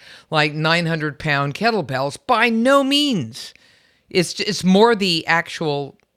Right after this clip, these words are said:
you know, doing it. All right. So give us all one last,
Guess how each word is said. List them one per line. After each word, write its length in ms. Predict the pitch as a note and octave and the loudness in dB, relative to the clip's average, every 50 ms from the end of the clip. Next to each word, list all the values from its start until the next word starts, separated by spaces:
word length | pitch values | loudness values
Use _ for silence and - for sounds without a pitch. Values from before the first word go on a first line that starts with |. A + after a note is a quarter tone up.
| _ _ | _ _
you 100 | - D#3 | -10 -8
know, 240 | D3 C#3+ C#3 C#3 C3+ | -6 -6 -6 -6 -8
doing 300 | C3+ - F3 E3+ D3+ D3 | -6 -4 -2 -2 -2 -4
it. 140 | B2+ A#2+ - - - - - - - | -6 -10 -14 -20 -20 -20 -20 -6 2
All 80 | G#3 G#3 | 2 2
right. 160 | E3 - - - _ _ - _ | 2 2 -2 -14 _ _ -20 _
So 400 | _ - - A3 G3+ F#3+ - - _ - F3 C#3 | _ -2 0 2 2 2 0 -6 _ -20 -16 -4
give 260 | - A#3+ C4+ B3 - | -2 -2 0 2 2
us 280 | C4 A#3+ A3+ - - - - _ | 2 2 0 -4 -10 -10 -2 _
all 420 | F#3+ F#3 F3+ D#3+ D#3 D#3+ E3 - | 4 4 6 6 4 4 2 0
one 580 | - D#3 C3 C#3+ E3 A3 C4+ D4+ D4+ C#4 A#3 G#3 | -4 -10 -8 -2 2 4 4 4 2 0 -2 -2
last, 600 | G3 G3 G3 G#3+ A3 G#3+ - - - - - | 0 0 0 0 -2 -2 -6 -12 -14 -16 -20